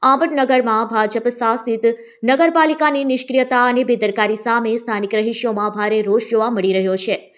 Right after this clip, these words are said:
કેન્દ્ર અને રાજ્ય સરકાર દ્વારા સ્વચ્છતા અભિયાન પાછળ કરોડો રૂપિયાની ગ્રાન્ટ ફાળવવામાં આવતી હોવા છતાં આમોદ નગરમાં સફાઈ વ્યવસ્થા શૂન્ય સમાન સાબિત થઈ રહી છે.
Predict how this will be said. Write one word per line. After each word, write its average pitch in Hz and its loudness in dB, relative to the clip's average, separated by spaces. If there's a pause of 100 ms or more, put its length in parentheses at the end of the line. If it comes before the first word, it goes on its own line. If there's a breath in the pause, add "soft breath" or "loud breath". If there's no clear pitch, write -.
(260 loud breath)
કેન્દ્ર 240 2
અને 226 2
રાજ્ય 220 0
સરકાર 226 -2
દ્વારા 214 -2
સ્વચ્છતા 208 -2
અભિયાન 220 -2
પાછળ 220 -2
કરોડો 202 2
રૂપિયાની 214 2
ગ્રાન્ટ 202 -2
ફાળવવામાં 208 0
આવતી 196 -4
હોવા 202 0
છતાં 202 -2 (400 loud breath)
આમોદ 269 4
નગરમાં 269 4 (100)
સફાઈ 233 2
વ્યવસ્થા 233 0
શૂન્ય 220 -2
સમાન 214 -2
સાબિત 220 -2
થઈ 214 0
રહી 196 2
છે. 196 -4